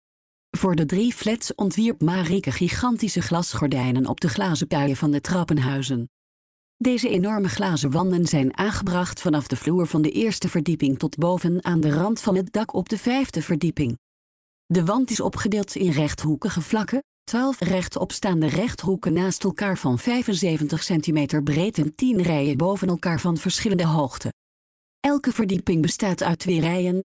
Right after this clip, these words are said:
waarbij de onderste rij dezelfde hoogte heeft als de balustrade van de galerij,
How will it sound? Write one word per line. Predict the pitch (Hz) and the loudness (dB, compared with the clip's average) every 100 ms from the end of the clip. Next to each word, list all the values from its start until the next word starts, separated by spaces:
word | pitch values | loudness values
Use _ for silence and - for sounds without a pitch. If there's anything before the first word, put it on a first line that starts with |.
| _ | _
waarbij | 175 170 170 160 | -2 0 0 0
de | - | 0
onderste | 196 170 151 - | 0 0 0 -2
rij | 139 165 160 | 0 0 0
dezelfde | 135 190 208 - | 0 0 -2 -2
hoogte | 170 143 123 - | 0 0 -2 0
heeft | 175 - | 0 2
als | 208 - | -2 -2
de | 147 | -2
balustrade | 147 143 - - 151 170 139 | 0 -2 -4 -2 0 0 0
van | 151 | 0
de | 131 | 0
galerij, | 127 160 139 143 139 165 | 0 0 0 0 0 -2